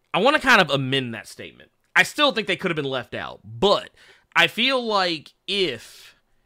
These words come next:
they would have done this a certain way, I think it would have made more sense. Because, so, so basically, what, what I'm talking about here, uh, for those who are unfamiliar, uh, the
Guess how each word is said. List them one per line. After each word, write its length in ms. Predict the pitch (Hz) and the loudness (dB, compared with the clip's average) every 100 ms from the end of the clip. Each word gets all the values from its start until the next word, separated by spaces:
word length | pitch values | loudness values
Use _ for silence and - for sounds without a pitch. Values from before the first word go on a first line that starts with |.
| _ _ | _ _
they 260 | 107 175 | 0 2
would 160 | 190 180 | 2 0
have 160 | 143 113 | -2 -2
done 280 | 160 165 | 0 0
this 160 | 156 147 | -2 -8
a 40 | |
certain 300 | 135 165 135 | -6 -6 -4
way, 420 | 123 131 156 175 170 _ _ _ _ | -6 -4 -4 -6 -12 _ _ _ _
I 240 | 147 160 151 | 4 4 4
think 400 | - 165 175 160 | -2 -6 -6 -6
it 80 | |
would 160 | 139 147 | -6 -8
have 100 | 123 | -6
made 300 | 135 139 135 | -4 -4 -2
more 240 | 135 123 | -6 -6
sense. 560 | 113 - 101 73 - - - - - | -8 -12 -14 -16 -20 -20 -20 -20 -6
Because, 600 | 151 170 165 156 151 135 | -4 4 6 6 2 -6
so, 380 | - 202 185 165 _ _ | -2 0 0 -2 _ _
so 200 | - 220 | -6 -4
basically, 400 | 190 277 254 202 | 6 6 6 0
what, 380 | 175 151 247 262 | -6 -2 -2 0
what 140 | 196 254 | -2 -2
I'm 100 | 165 | -4
talking 320 | 175 156 147 | -6 -6 -6
about 220 | 120 104 | -10 -12
here, 360 | 101 71 65 _ _ _ _ _ _ _ _ - | -14 -20 -20 _ _ _ _ _ _ _ _ 0
uh, 400 | 156 156 147 139 | 2 4 2 -2
for 120 | 160 | 0
those 300 | 185 240 196 | 2 2 0
who 80 | 214 | -2
are 100 | 160 | 0
unfamiliar, 840 | 170 170 160 127 120 117 110 104 - - | -2 -4 -4 -2 -2 -2 -4 -8 -10 -4
uh, 460 | 127 123 120 110 - | -2 -2 -4 -8 -12
the 260 | 113 135 | -14 -12